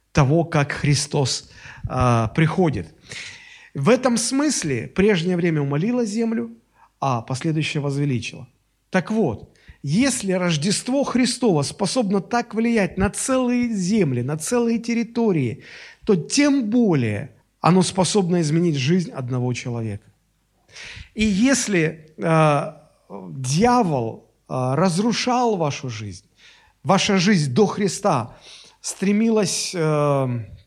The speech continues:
к саморазрушению, если в вашей жизни всё не ладилось,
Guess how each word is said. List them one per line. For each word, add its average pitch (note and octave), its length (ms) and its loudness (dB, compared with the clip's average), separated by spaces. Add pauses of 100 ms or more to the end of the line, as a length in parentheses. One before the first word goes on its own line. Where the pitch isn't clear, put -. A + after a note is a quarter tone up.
(180)
к E3+ 280 0
саморазрушению, F3+ 1200 0 (380)
если G#3 340 0
в F#3+ 100 -2
вашей A3+ 360 0
жизни G3+ 360 0
всё - 300 -2
не A#3+ 140 -2
ладилось, B2+ 600 -4